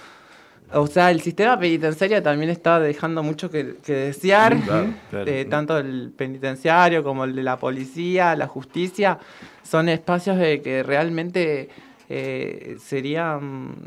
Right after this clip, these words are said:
Speaker 1: serían fabulosos intervenirlos, eh, con, con perspectiva de género y diversidad, ¿no?
Speaker 3: Mm.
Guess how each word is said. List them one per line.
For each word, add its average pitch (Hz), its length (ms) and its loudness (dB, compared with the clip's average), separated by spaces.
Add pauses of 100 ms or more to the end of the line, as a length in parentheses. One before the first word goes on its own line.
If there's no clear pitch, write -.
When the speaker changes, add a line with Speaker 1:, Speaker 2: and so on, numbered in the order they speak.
(160)
Speaker 1:
serían 139 580 -8
fabulosos 156 840 2
intervenirlos, 143 960 -2 (140)
eh, 131 280 -4
con, 131 760 -6 (100)
con 131 160 -8
perspectiva 135 520 -4
de 156 100 -4
género 165 340 -8
y 151 100 -2
diversidad, 139 600 -2
¿no? 147 300 -4 (120)
Speaker 3:
Mm. 120 340 -8